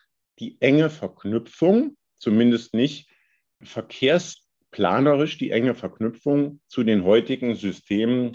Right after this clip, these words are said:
des Busses. Wir haben sicherlich die, äh, ticketseitige und die informationsseitige Verknüpfung.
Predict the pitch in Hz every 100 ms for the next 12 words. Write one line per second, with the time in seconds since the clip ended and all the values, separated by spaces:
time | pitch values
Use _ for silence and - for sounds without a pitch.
0 | - 107 - 95 82 76 - 95 113 113
1 | 117 101 - 90 76 - _ _ _ _
2 | - 82 - 131 180 - 151 151 175 185
3 | 190 117 107 101 - 90 80 - 95 101
4 | 143 143 139 151 151 151 156 156 190 -
5 | 214 277